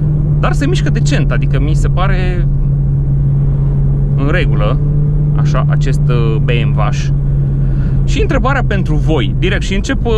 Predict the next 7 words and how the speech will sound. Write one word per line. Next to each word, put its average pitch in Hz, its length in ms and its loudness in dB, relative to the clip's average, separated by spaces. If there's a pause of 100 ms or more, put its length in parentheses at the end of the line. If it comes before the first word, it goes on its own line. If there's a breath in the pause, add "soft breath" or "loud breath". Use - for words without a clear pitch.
efectiv 208 400 -2
direct 175 320 0
cu 175 280 0
întrebarea, 135 600 0 (260)
este: - 380 -2 (1300)
băi, 170 180 0
fraților, - 480 -2